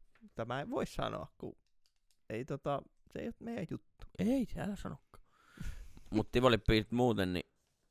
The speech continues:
Speaker 2: mulle tulee vaan älyttömän hyvä fiilis, mut täyttää semmonen positiivinen, ö,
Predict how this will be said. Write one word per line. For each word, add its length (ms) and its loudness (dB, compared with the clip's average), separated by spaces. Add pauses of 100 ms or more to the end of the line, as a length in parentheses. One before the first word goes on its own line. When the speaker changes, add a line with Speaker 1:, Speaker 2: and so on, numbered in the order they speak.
(1040)
Speaker 2:
mulle 260 2
tulee 400 4
vaan 240 4 (140)
älyttömän 520 2
hyvä 200 2
fiilis, 760 0 (840)
mut 200 -6 (140)
täyttää 520 4
semmonen 420 0
positiivinen, 960 0 (680)
ö, 280 0